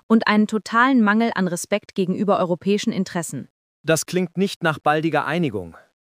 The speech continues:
Speaker 2: Was war das zweite große Thema?
Speaker 1: Die Weltklimakonferenz in Brasilien, die am Wochenende zu Ende ging.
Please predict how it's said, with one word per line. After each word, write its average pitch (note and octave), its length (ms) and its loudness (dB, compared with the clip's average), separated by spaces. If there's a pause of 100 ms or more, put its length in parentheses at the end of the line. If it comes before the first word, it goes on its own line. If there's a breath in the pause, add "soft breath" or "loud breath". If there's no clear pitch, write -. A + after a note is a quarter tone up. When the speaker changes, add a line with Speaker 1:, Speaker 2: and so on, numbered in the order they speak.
Speaker 2:
Was F#3+ 240 0
war G3+ 80 4
das F#3+ 220 0
zweite F3 360 0
große A2 360 -6
Thema? F#2+ 420 -10 (400)
Speaker 1:
Die G#3+ 180 6
Weltklimakonferenz G3+ 1080 2
in F#3+ 140 -2
Brasilien, F3+ 680 2
die G3 160 2
am F#3+ 140 2
Wochenende F#3+ 440 0
zu - 160 -6
Ende G3+ 240 4
ging. C3+ 280 -6